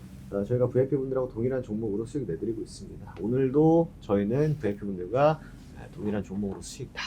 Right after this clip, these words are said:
냈습니다. 네, 다 냈고 시장에 유동성도 풍부하기 때문에 충분히, 예, 좋은 결과 만들어낼 수 있는 그런 시기 맞습니다. 아시겠죠? 그렇기 때문에 용기 잃지 마시고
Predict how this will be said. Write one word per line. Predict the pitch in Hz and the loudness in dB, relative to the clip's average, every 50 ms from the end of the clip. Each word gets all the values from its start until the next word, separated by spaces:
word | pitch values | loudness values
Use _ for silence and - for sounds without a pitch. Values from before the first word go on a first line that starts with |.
| - - - - | -8 -8 -8 -6
냈습니다. | 87 87 - - 117 113 - - - - - - - - - - - - - - | -6 -6 -4 -4 -6 -6 -8 -10 -16 -18 -18 -20 -20 -20 -20 -20 -18 -18 -18 -16
네, | - - - - - - - - - - | -16 -16 -16 -16 -18 -16 -16 -16 -16 -14
다 | - - - | -10 -8 -6
냈고 | 110 87 80 - - - 131 120 104 - - - - - | -4 -4 -6 -4 -2 0 2 2 0 -2 -8 -16 -18 -16
시장에 | - - - 165 170 160 143 120 120 120 101 80 - - - - - - - - - - - - - - - - - - - | -12 0 6 8 8 8 8 6 4 2 2 0 -6 -14 -18 -20 -20 -20 -20 -20 -20 -20 -20 -18 -18 -16 -14 -14 -14 -8 -4
유동성도 | 101 101 107 135 143 135 - 123 113 110 107 135 139 131 117 - - - - - - - - - - - - - - - - | 0 2 4 4 4 4 4 4 4 4 4 4 2 2 0 -2 -6 -16 -18 -18 -20 -20 -20 -20 -18 -18 -18 -18 -18 -8 -2
풍부하기 | - 160 160 156 170 156 135 135 - | 2 4 8 8 8 8 8 6 2
때문에 | - 104 92 90 95 107 123 131 120 - - - - - - - - - - - - - - - - - - - - - - - - - - - - - - - - - - - - - - - - - - - - - - | 0 -2 0 0 0 -2 -2 -2 -4 -6 -12 -18 -20 -20 -20 -20 -20 -20 -20 -20 -20 -20 -20 -20 -20 -20 -20 -20 -20 -20 -20 -20 -20 -20 -20 -18 -18 -18 -18 -18 -18 -18 -18 -18 -20 -20 -20 -20 -20 -20 -18 -20 -20 -18 -14
충분히, | - - - 170 170 170 175 143 113 113 117 - - - - | -4 2 2 4 4 6 6 6 6 4 2 0 -6 -14 -12
예, | 85 87 87 85 85 85 - - - - - | -10 -8 -6 -6 -8 -10 -12 -16 -20 -18 -2
좋은 | - - 127 139 147 135 | 4 8 10 10 10 8
결과 | 127 104 92 92 104 | 6 2 4 4 4
만들어낼 | 92 80 85 92 101 107 107 92 85 | 4 4 2 0 0 0 2 2 0
수 | 78 - 101 | 0 -2 -4
있는 | 92 90 92 90 | -4 -4 -6 -6
그런 | 95 90 90 | -6 -6 -4
시기 | - - 139 135 143 | -4 -4 -4 -2 -2
맞습니다. | 95 78 76 - - 120 120 104 71 - - - - - | -2 -2 -4 -6 -4 -4 -4 -4 -4 -6 -10 -16 -12 -10
아시겠죠? | - - - 123 113 98 - - 135 139 - - - - - - - | -8 -6 -2 0 0 0 0 -2 -4 -4 -4 -6 -16 -20 -20 -14 -10
그렇기 | - 87 87 110 | -10 -8 -4 0
때문에 | 110 120 117 110 110 117 127 135 - - - - - | 2 2 2 2 2 2 0 0 -2 -6 -10 -2 2
용기 | 107 131 147 147 | 4 4 6 6
잃지 | 147 143 143 - | 4 4 4 2
마시고 | 107 85 82 - - 107 107 117 | 2 2 0 -2 -4 -6 -6 -6